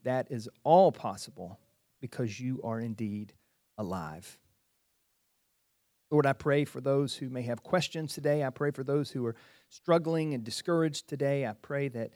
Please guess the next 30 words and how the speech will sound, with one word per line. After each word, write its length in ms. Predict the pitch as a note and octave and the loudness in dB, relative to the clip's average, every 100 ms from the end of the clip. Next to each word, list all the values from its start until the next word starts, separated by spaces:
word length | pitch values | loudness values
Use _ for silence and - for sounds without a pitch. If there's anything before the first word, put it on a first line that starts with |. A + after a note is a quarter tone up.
| _ _ _ _ _ _ _ _ - | _ _ _ _ _ _ _ _ -14
the 60 | - | -10
hope 400 | - F3 F#3 E3+ | -2 4 4 4
of 100 | C#3+ | -2
the 80 | |
resurrection 680 | C#3+ C#3 C3+ C3 B2+ - A#2 A2+ | 0 0 0 -2 -4 -6 -8 -4
would 280 | A2+ G#2+ G2 _ _ A#2+ | -4 -4 -12 _ _ -10
enliven 560 | A#2 A#2 A#2+ A#2 A2+ | -6 -4 -2 -2 -2
their 180 | A2+ G2 - | -6 -8 -14
hearts. 380 | E2+ - - _ _ _ _ _ _ _ _ _ _ - | -18 -16 -20 _ _ _ _ _ _ _ _ _ _ -6
And 140 | C3 | -2
Lord, 180 | B2 B2+ | 0 0
we 100 | C3+ | -2
thank 300 | C3 C3+ C3+ | -4 -6 -8
you 60 | D3 | -8
for 100 | C#3+ | -6
this 160 | C3+ | -6
time 260 | - A#2+ B2 | -6 -8 -8
that 80 | B2+ | -8
we 180 | C#3+ G#2+ | -8 -8
have 260 | F#2+ F#2 | -8 -10
to 760 | - _ _ _ _ _ _ _ - | -14 _ _ _ _ _ _ _ -4
celebrate 460 | C3 C#3 C#3 C#3 | -2 0 -2 -4
communion, 480 | - A2+ G2+ F#2 F2+ _ _ _ _ _ _ _ _ _ _ | -10 -18 -16 -16 -16 _ _ _ _ _ _ _ _ _ _
to 80 | B2+ | 0
remind 440 | A#2 A2+ A2 A2 | 0 0 -2 -2
us 320 | A2+ G#2+ - - _ _ _ _ _ _ _ _ _ | -2 -4 -10 -18 _ _ _ _ _ _ _ _ _
where 160 | G#2+ G2+ | -8 -6
this 220 | G2 - | -6 -6
all 160 | G#2 | -8
points. 400 | G#2 - - - | -8 -14 -20 -20